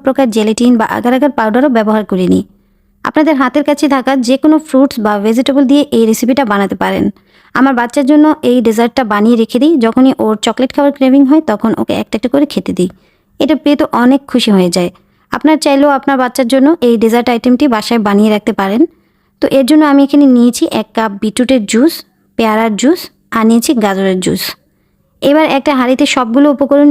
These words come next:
মিশিয়ে নেব। প্রথমে ঢেলে দিলাম পেয়ারার জুসটা, এর মধ্যে অ্যাড করব হাফ কাপ চিনি, হাফ কাপ কর্নফ্লাওয়ার, আর সাথে দিয়ে দেবো সামান্য একটু লেবুর রস। এখন সব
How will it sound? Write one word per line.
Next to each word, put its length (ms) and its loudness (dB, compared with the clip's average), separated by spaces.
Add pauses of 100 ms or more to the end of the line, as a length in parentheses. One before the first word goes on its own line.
মিশিয়ে 300 2
নেব। 120 0 (340)
প্রথমে 360 2
ঢেলে 220 0
দিলাম 240 2
পেয়ারার 380 -2
জুসটা, 300 -4 (560)
এর 200 2
মধ্যে 240 0
অ্যাড 240 -6
করব 180 0 (160)
হাফ 260 -4
কাপ 140 -4 (120)
চিনি, 300 2 (640)
হাফ 240 -4
কাপ 140 -2 (140)
কর্নফ্লাওয়ার, 540 0 (840)
আর 140 -4
সাথে 220 2
দিয়ে 160 2
দেবো 120 2 (100)
সামান্য 300 2
একটু 120 0 (100)
লেবুর 300 0
রস। 180 -4 (1300)
এখন 200 0 (100)
সব 120 -2